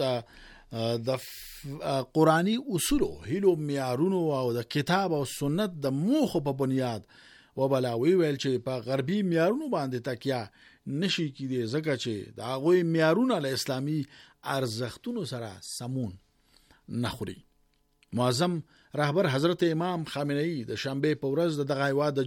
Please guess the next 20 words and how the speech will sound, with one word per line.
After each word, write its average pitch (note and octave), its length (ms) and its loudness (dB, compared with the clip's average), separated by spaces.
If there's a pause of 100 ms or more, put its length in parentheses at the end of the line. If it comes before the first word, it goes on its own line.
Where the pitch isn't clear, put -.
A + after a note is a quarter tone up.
جګپوړو G3+ 500 0
چارواکو D#3+ 560 0
او A#2 80 0 (100)
مسؤلینو E3 460 0
سره D#3 120 2 (120)
په C3 180 -2 (520)
کتنه B3 380 2
کې A2+ 120 0 (120)
د - 20 -4 (120)
استعمار D#3 680 0 (460)
د C#3+ 160 6
ولسونو D#3+ 480 4 (180)
د A#2 140 -4
شتمنیو D3+ 580 2 (140)
د C#3+ 100 2 (120)
چور A#3 260 2
او F#3 180 4
تالان A#2 560 -2
په A#2+ 60 -4 (160)
یرغلونو، D3 580 2